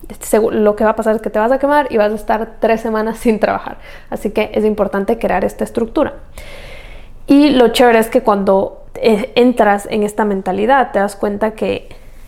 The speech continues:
cuando sigues esta estructura no pasa nada si es que un día no la cumples. Y creo que ese es el resumen de todo este capítulo, la verdad. Ponte estructura, pero no te culpes si es que un día no la puedes cumplir porque no eres un robot. <laughs> Entonces,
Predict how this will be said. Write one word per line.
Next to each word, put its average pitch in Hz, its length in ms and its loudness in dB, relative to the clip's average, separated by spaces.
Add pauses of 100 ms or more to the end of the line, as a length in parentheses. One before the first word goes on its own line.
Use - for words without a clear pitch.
(640)
cuando 214 320 4
sigues 220 340 4
esta 208 220 -2
estructura 220 640 0
no 220 180 -2
pasa 220 380 -6
nada 208 680 0 (180)
si - 240 -2
es 208 120 0
que 220 100 -4
un 214 100 0
día 214 140 2
no 208 100 -2
la 196 180 -4
cumples. - 480 -8 (400)
Y 254 120 -2
creo 330 180 4
que 339 100 2
ese 339 140 0
es 330 80 2
el 277 220 2
resumen 220 540 -2
de 202 120 -2
todo 220 260 2
este 214 240 -2
capítulo, 107 460 0
la 104 120 2
verdad. 101 320 -2 (640)
Ponte 285 260 6
estructura, 247 540 4
pero 202 180 4
no 214 240 2
te 226 220 -2
culpes 220 400 0
si 220 80 -4
es - 80 -8
que - 80 -6
un 202 120 -2
día 208 160 2
no 202 120 -2
la 196 160 -4
puedes 202 200 0
cumplir 214 380 0
porque 208 320 -2
no 214 120 4
eres 226 340 0
un 220 160 2
robot. 202 340 0 (380)
<laughs> - 400 -18
Entonces, 208 580 2